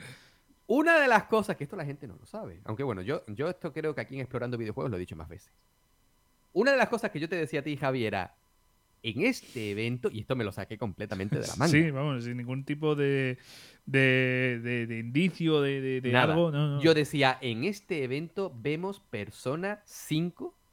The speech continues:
Speaker 2: Yo digo, "Sí, sí, Jesús", yo con la palmadita en la espalda, ahí, ¿no? "Sí, sí".
Speaker 1: <laughs> Ea, ea, ea.
Speaker 2: <laughs>
Speaker 1: Ea, ea. <laughs> Y claro, cuando de repente estamos tú y yo en esa llamada,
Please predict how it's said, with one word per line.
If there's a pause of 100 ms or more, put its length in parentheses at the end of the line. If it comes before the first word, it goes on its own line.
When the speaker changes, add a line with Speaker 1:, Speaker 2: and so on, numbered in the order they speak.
(460)
Speaker 2:
Yo
digo,
"Sí,
sí,
Jesús",
yo
con
la
palmadita
en
la
espalda,
ahí,
¿no?
"Sí,
sí".
Speaker 1:
<laughs>
Ea,
ea,
ea. (280)
Speaker 2:
<laughs>
Speaker 1:
Ea,
ea.
<laughs> (400)
Y
claro,
cuando
de
repente
estamos
tú
y
yo
en
esa
llamada,